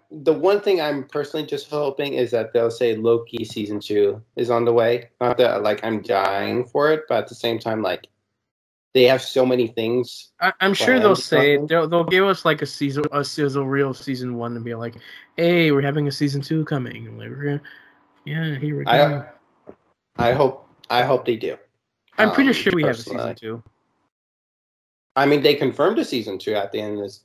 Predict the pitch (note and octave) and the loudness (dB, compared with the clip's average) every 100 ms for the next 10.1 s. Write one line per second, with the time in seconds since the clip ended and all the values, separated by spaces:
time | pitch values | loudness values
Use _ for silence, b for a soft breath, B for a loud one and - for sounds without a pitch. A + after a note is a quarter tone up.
0 | - G#2+ - - C3+ A#2+ A2+ G2+ E2+ E2+ | -10 -10 -10 -12 -10 -8 -4 -2 -2 -6
1 | G2+ - _ - - G#2+ G2 G#2 F#2 F#2+ | -12 -12 _ -8 -4 -2 -4 -8 -6 -2
2 | A2+ A2 F#2+ - _ E3 E3 E3+ - G3+ | 0 0 -2 -6 _ 0 0 0 0 0
3 | G#3+ G2 D3 A#3+ G#2+ - - _ _ _ | 0 -4 -8 -12 -14 -16 -18 _ _ _
4 | _ _ _ _ - A#2 G#2+ G2+ F#2+ F#2+ | _ _ _ _ 4 6 6 4 2 0
5 | F#2 F#2+ - B2 C#3 E3 - E3+ E3+ D#3+ | -4 -8 -4 0 0 -2 -2 4 6 4
6 | - _ _ _ _ _ - A#2+ - A#2+ | -2 _ _ _ _ _ -8 -6 -2 -2
7 | A#2 - _ C3+ C3 B2+ C3 B2+ A#2 - | -2 -8 _ 0 0 2 0 0 -2 2
8 | A#2 A2 G2 G2+ G2+ A#2 A2+ D#2+ - b | 0 0 -2 -2 2 2 2 -2 -8 b
9 | b - D#3 D#3+ C3 A#2 C3 C3 C3+ C3 | b -2 2 4 2 0 0 2 2 0